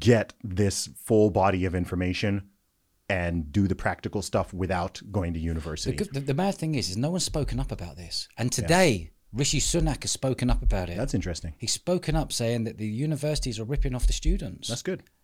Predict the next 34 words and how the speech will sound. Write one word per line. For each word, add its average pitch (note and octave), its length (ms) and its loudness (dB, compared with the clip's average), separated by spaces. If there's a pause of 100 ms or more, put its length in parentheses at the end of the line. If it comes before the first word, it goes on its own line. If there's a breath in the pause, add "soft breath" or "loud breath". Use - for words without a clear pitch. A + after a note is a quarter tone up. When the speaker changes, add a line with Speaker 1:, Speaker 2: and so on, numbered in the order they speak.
Speaker 2:
How G#3+ 140 -6
good C4+ 240 -2
is B3+ 120 0
that? D4+ 300 -2
Speaker 1:
I G3+ 80 -4
think A3 140 0
it's D3+ 100 -2
great. F3+ 220 -6 (140)
Speaker 2:
I A3 100 -4
think A#3+ 140 -2
it's - 60 0
amazing. G#3+ 320 2
I E3+ 100 2
actually F3 180 -2
replied D#3+ 340 -4
to D3+ 80 -10
one D3+ 140 -4
of D3 40 -6
his D3+ 140 -4
things E3 280 4
on E3 100 4
LinkedIn E3+ 400 4
Speaker 1:
<laughs> G3+ 60 0
Speaker 2:
today, G2+ 220 2
and G2+ 80 -2
I A#2+ 40 0
wrote C3 140 2
a - 20 -2
big D3 180 -4
piece G3 240 0
on A#2+ 80 -2
it, F#2 100 -4
and A2 140 -2
it's, A2+ 80 -6